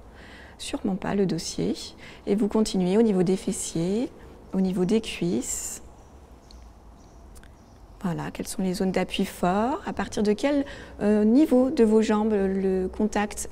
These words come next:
avec la chaise n'est plus présent. Et puis vous continuez encore jusqu'au niveau de vos pieds, immobiles cette fois-ci.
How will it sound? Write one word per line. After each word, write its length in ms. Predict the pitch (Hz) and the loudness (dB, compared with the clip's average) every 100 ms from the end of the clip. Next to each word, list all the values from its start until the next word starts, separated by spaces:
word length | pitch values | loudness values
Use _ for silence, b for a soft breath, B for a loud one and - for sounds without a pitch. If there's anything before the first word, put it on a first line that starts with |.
| - | -6
avec 260 | 202 190 190 | -2 -2 -2
la 140 | 190 | -2
chaise 340 | 190 202 202 196 | 0 0 0 -2
n'est 120 | 185 | -4
plus 180 | - - | -4 -6
présent. 520 | - 208 180 165 233 - - - - - - - - - - - - - - B B B B - | -2 0 0 -2 -6 -8 -20 -20 -20 -20 -20 -20 -20 -20 -20 -20 -20 -20 -20 B B B B -2
Et 60 | |
puis 180 | 185 226 | 0 4
vous 100 | 320 | 4
continuez 400 | 247 220 311 277 | 4 4 6 4
encore 380 | 220 170 214 269 | 4 0 2 2
jusqu'au 280 | 220 - 196 | 0 0 0
niveau 240 | 190 233 | 4 4
de 100 | 220 | 6
vos 180 | 180 185 | 6 2
pieds, 520 | 175 - - 180 233 - - - - | 0 -6 0 0 0 -4 -18 -8 2
immobiles 480 | 247 233 170 175 - | 4 4 2 0 -2
cette 200 | - 196 | -4 -6
fois-ci. 600 | - 175 - - 160 202 | -4 -4 -4 -6 -6 -6